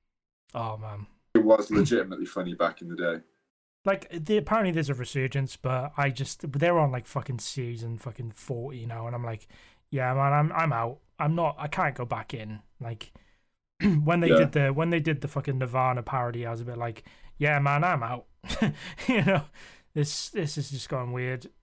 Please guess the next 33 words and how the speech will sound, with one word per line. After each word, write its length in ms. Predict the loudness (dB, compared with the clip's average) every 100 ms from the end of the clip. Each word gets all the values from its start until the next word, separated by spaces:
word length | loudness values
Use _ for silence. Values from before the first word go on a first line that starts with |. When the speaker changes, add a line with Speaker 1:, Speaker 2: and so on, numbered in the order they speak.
| _ _ 0
Speaker 1:
<clears throat> 320 | 2 2 -2
But 240 | -8 -8 -12 _ _ _ _ _ _ _ _ _ -20 _
good 180 | -10 -8
times, 500 | -8 -6 -8 -12 -14
good 120 | -12
times. 240 | -8 -8 -4
They 80 | -2
get 160 | 0
paid, 220 | 2 2
like, 260 | 2 -2 -6 -18 -20 _ _ _ _
four 440 | -20 -6 0 2 2
million 420 | 0 -2 -2 -6
an 160 | -6 -8
episode. 560 | -6 -8 -10 -14 -16 -20 _ _
Do 100 | -10
you 60 | -4
know 100 | -2
that? 200 | -2 -6 _ _ _ _ _ _ _ _ _ _ _ _ _ 6
Speaker 2:
I 40 |
knew 200 | 10 10
it 40 | 8
was 120 | 6
something 220 | 0 -4
fucking 440 | -4 0 0 0 -8
Speaker 1:
Yeah. 40 |
Speaker 2:
ridiculous. 600 | -6 -6 -2 -2 -2 -6 -20 -20 -20 _ 4
Too 180 | 6 6
much, 380 | 2 0 -2 -6
Speaker 1:
And 100 | -6
Speaker 2:
quite 140 | -2
Speaker 1:
that's 120 | -2 0
Speaker 2:
frankly. 260 | 0 0
Speaker 1:
just, 160 | -4